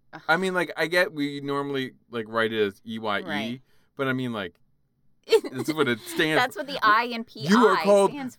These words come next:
Speaker 2: you're
Speaker 1: for.
Speaker 2: called Magnum P I. I.
Speaker 1: <laughs> The letter I.
Speaker 2: Yeah, you are
Speaker 1: Yes.
Speaker 2: pr-, yeah, we get it's a private,
Speaker 1: Yeah.
Speaker 2: it,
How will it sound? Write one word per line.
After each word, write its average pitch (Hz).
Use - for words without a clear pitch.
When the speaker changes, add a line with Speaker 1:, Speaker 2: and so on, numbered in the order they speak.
Speaker 2:
you're 180
Speaker 1:
for. -
Speaker 2:
called 170
Magnum 139
P 151
I. 117
I. 95
Speaker 1:
<laughs> -
The 196
letter 214
I. 175
Speaker 2:
Yeah, 131
you 127
are 127
Speaker 1:
Yes. 123
Speaker 2:
pr-, -
yeah, 120
we 139
get 160
it's 135
a 110
private, 110
Speaker 1:
Yeah. 135
Speaker 2:
it, -